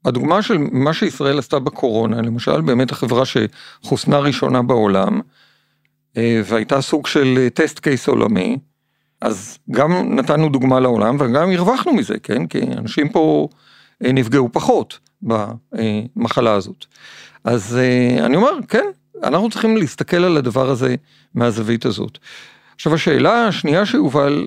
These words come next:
אה, את שואלת, היא השאלה של מה המקום של כל אחד מאיתנו באופן אישי. אז לכל אחד מאיתנו יש מקום באופן אישי, זה נכון, וככל שההתנהגות הסביבתית של כל אחד מאיתנו היא יותר טובה, זה כמובן דבר מבורך.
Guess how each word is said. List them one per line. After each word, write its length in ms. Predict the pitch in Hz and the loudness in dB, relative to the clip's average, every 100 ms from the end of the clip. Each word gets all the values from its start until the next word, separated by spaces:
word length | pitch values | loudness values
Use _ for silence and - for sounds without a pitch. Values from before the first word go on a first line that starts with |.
| - | -4
אה, 240 | 131 131 | -4 -2
את 100 | - | -4
שואלת, 580 | - 139 160 156 151 143 | -2 0 2 2 0 -2
היא 380 | - 123 123 - | -6 -4 -2 -4
השאלה 380 | - 135 127 156 | -2 -2 0 0
של 180 | 175 135 | 0 0
מה 500 | 123 143 151 156 147 143 | 2 2 2 2 0 0
המקום 440 | 131 - 147 139 | -2 0 -2 0
של 120 | 143 | -4
כל 160 | - 135 | -2 0
אחד 220 | - 120 | 0 0
מאיתנו 440 | 120 117 117 110 | 2 2 0 0
באופן 320 | 113 107 - 117 | -2 -4 -4 -6
אישי. 240 | - - - _ _ _ - - | -8 -12 -14 _ _ _ -20 -8
אז 180 | - 165 | -4 0
לכל 240 | 190 277 285 | 2 2 2
אחד 160 | 262 | 4
מאיתנו 440 | 220 185 175 180 156 | 2 2 2 2 0
יש 160 | 151 | 0
מקום 320 | - - 135 - | -2 0 2 2
באופן 260 | 120 - | 0 -2
אישי, 220 | 110 165 | -2 0
זה 140 | 143 113 | 0 -2
נכון, 460 | 117 - 160 202 180 | -2 0 2 2 2
וככל 320 | 147 160 190 | 0 0 0
שההתנהגות 1000 | 185 160 - - - 123 - 123 160 175 | 2 -2 -2 -12 -4 -4 0 2 2 2
הסביבתית 460 | 120 131 117 175 170 | -2 -2 0 0 0
של 160 | 170 | -2
כל 160 | - 151 | 0 0
אחד 180 | 147 160 | 0 0
מאיתנו 460 | 151 147 165 160 | 0 0 0 2
היא 100 | 143 | 0
יותר 240 | 139 170 190 | 0 0 0
טובה, 280 | 180 190 180 | 2 2 0
זה 100 | 151 | 0
כמובן 360 | 143 127 131 | 0 2 2
דבר 220 | 127 120 | 4 2
מבורך. 640 | 123 110 104 95 104 - | 2 0 0 -2 -2 -6